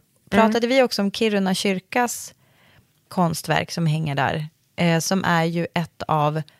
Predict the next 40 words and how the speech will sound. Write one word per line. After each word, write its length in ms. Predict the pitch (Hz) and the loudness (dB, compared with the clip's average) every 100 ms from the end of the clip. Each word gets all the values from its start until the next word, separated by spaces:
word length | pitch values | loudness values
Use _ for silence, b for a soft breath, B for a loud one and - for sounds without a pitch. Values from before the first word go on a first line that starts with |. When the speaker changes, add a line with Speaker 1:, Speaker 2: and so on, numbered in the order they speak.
| b b - | b b -2
Speaker 2:
eh, 200 | 202 180 | 0 0
prins 400 | - 202 190 185 | -2 0 2 2
Eugen. 600 | 185 - - - - 185 - _ _ - | 0 0 -2 -2 -2 -6 -12 _ _ -12
Speaker 1:
Just 320 | 175 165 - | -6 -6 -4
det. 60 | 147 | -4
Speaker 2:
Nej, 140 | 147 - - | -4 -6 2
Speaker 1:
Alltså, 180 | 202 | 4
Speaker 2:
det 60 | 214 | 6
Speaker 1:
du 60 | 226 | 6
Speaker 2:
kanske 200 | 302 339 | 6 6
Speaker 1:
menar, 80 | |
Speaker 2:
vi 40 | 311 | 4
inte 140 | 254 | 4
har 220 | 240 254 | 4 6
Speaker 1:
du 60 | - | 6
menar 120 | 220 | 6
Speaker 2:
snackat 220 | - 262 | 4 4
om. 60 | 226 | 2
Speaker 1:
Kirunas, 600 | 175 170 160 156 - - B B B - | 2 2 0 -2 -6 -10 B B B -6
alltså 220 | 170 165 | -4 0
deras 220 | 170 170 | 2 2
Speaker 2:
I 20 | 160 | 2
Kiruna 80 | 170 - 254 220 | 0 4 4 4
Speaker 1:
mastodontkyrka? 400 | 214 160 139 - | 4 2 2 0
Speaker 2:
kyrka, 200 | 180 - - | -2 -2 -2
mm. 340 | 202 196 202 - _ | 0 0 -2 -10 _
Speaker 1:
Har 220 | _ 202 180 | _ 2 2
de 140 | 214 | 2
flyttat 280 | 220 220 180 | 0 0 0
den 160 | 156 | 0
eller 160 | 151 156 | 0 0
har 100 | 156 | 2
de 160 | 151 156 | 0 0
rivit 260 | 165 143 | 0 -2
den? 260 | - - 147 | -6 -8 -4
Speaker 2:
Eh, 300 | 214 208 208 - | 0 2 2 2
inte 360 | 233 214 - | 0 0 0
än, 360 | 247 277 262 196 | 0 2 2 0
tror 280 | - 247 196 | 0 -2 0
jag. 200 | 165 | -2